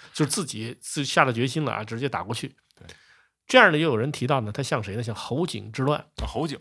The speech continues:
Speaker 2: 之乱。
Speaker 1: 侯景之乱呢，
Speaker 2: 嗯。
Speaker 1: 是南朝、梁朝的时候发生的这样的，
Speaker 2: 嗯。
Speaker 1: 呃，混乱。那么当时呢，叛将侯景，他呢，呃，率领部队直接扑向了南梁的首都，
Speaker 2: 嗯。
Speaker 1: 囚禁了梁武帝，啊，
Speaker 2: 嗯。
Speaker 1: 最后造成梁武帝的死亡，也造成了梁朝当时的崩溃。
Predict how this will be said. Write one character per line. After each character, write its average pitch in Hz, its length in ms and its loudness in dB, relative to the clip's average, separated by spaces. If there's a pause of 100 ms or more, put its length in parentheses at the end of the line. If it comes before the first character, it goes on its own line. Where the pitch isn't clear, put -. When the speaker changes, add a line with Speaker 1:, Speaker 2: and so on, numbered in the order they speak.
Speaker 2:
之 87 80 -14
乱。 92 240 -6
Speaker 1:
侯 202 100 -10
景 220 140 -6
之 175 100 -8
乱 202 200 0
呢， 120 80 0
Speaker 2:
嗯。 - 20 -2
Speaker 1:
是 120 220 -4
南 110 200 -4
朝、 104 220 -6
梁 110 240 -6
朝 113 160 -6
的 220 80 -8
时 - 140 -8
候 101 80 -6
发 113 160 -4
生 113 160 -6
的 101 100 -8
这 104 80 -10
样 92 140 -8
的， 98 60 -10
Speaker 2:
嗯。 80 200 -12 (140)
Speaker 1:
呃， 98 140 -10
混 113 240 -4
乱。 123 220 -6 (280)
那 151 100 0
么 127 100 4
当 156 180 0
时 135 160 -4
呢， 123 200 -2
叛 147 180 0
将 135 200 -4
侯 131 180 -4
景， - 220 -10 (320)
他 165 160 4
呢， 151 240 -2
呃， 107 160 -8
率 139 160 0
领 101 180 -6
部 120 80 -4
队 110 140 -2
直 120 180 -4
接 147 320 0 (180)
扑 - 160 -4
向 139 240 2
了 95 140 -8
南 101 240 -6
梁 104 160 -6
的 107 80 -6
首 98 180 -8
都， 120 240 -4 (160)
Speaker 2:
嗯。 117 240 -10
Speaker 1:
囚 151 200 2
禁 165 120 0
了 123 100 0
梁 101 200 -6
武 104 100 -8
帝， 151 340 -2
啊， 127 120 -8
Speaker 2:
嗯。 - 20 -6
Speaker 1:
最 117 120 -4
后 110 80 -2
造 117 120 -2
成 110 160 -4
梁 113 160 -4
武 95 120 -6
帝 110 120 -6
的 98 80 -8
死 - 200 -6
亡， 92 280 -6 (260)
也 117 100 -6
造 110 180 -2
成 107 160 -6
了 101 180 -8 (140)
梁 110 180 -8
朝 101 160 -8
当 110 160 -8
时 101 60 -10
的 101 80 -10
崩 104 160 -10
溃。 107 220 -6